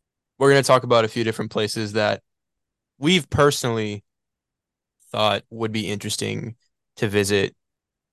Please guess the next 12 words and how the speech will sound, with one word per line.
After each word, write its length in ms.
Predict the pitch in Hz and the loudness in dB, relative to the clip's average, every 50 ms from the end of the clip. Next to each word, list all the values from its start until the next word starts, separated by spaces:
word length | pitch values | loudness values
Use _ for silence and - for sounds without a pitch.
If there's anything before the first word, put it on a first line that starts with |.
| _ _ _ _ _ _ | _ _ _ _ _ _
I 100 | 117 120 | 2 2
don't 140 | 117 113 107 | 4 4 2
know. 120 | 107 104 | 2 0
Uh, 180 | - - - 131 | 0 0 0 0
Asher, 300 | - 156 160 170 - 185 | 2 4 4 4 4 2
I 60 | 160 147 | 0 0
feel 180 | - 214 240 | 0 0 0
like 180 | 226 185 - - _ _ _ - - | 0 0 -2 -6 _ _ _ -14 -10
throughout 300 | - 139 131 127 131 127 | -4 0 2 2 4 4
our 100 | 127 120 | 2 0
friendship, 640 | 110 - - 113 110 113 110 - 120 110 107 - - - _ _ _ _ | -2 -4 -8 -8 -8 -8 -6 -4 -4 -4 -4 -6 -10 -20 _ _ _ _
we've, 480 | 120 120 117 113 113 113 107 101 101 | -10 -6 -4 -4 -4 -4 -6 -8 -12